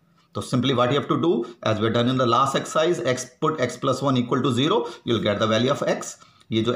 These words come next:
x की वैल्यू आती है इस polynomial की, ज़ीरो कहलाता है, रूट कहलाता है। This we have done al-, already in the last exercises। तो x minus, x put,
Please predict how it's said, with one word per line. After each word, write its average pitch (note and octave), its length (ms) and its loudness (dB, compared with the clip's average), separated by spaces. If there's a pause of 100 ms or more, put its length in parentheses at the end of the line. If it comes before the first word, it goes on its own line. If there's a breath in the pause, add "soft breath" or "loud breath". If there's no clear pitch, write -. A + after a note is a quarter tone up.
x B2 120 -4
की D#3+ 100 -2
वैल्यू B2 300 2
आती A#2+ 240 -2
है C#3 80 2
इस A#2+ 120 -4
polynomial A#2 420 0
की, E3 80 0
ज़ीरो A#2 300 0
कहलाता G#2 400 0
है, G#2 220 2
रूट A#2+ 220 0
कहलाता G#2 380 0
है। G2+ 100 0
This G2 200 -6
we G#2+ 120 0
have F2+ 100 -2
done C3 200 0
al-, A#2 220 0 (120)
already C3 280 2 (540 loud breath)
in G#2+ 100 0
the A2 140 2 (1200)
last A2+ 200 2
exercises। D3+ 500 0 (280 loud breath)
तो - 140 -2 (100)
x - 160 -6
minus, C3 340 2 (220)
x - 160 -4
put, D3 240 -2